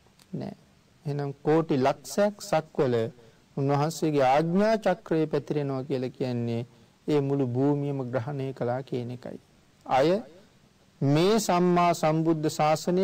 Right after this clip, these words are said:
පවතිනකම් ඒ ප්‍රදේශය තුල සක්විති රජෙක් පහළ වෙන්නේ නැහැ.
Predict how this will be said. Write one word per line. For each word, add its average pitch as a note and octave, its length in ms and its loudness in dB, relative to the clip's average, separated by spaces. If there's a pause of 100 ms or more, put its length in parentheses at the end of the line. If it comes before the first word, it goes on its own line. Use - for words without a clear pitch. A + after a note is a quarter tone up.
(160)
පවතිනකම් E3 760 0 (1500)
ඒ C#3+ 120 0
ප්‍රදේශය C3 560 -2
තුල B2 200 -6
සක්විති C3+ 500 -6
රජෙක් B2+ 320 -2
පහළ B2 300 -2
වෙන්නේ A#2+ 460 -2
නැහැ. F3 60 -10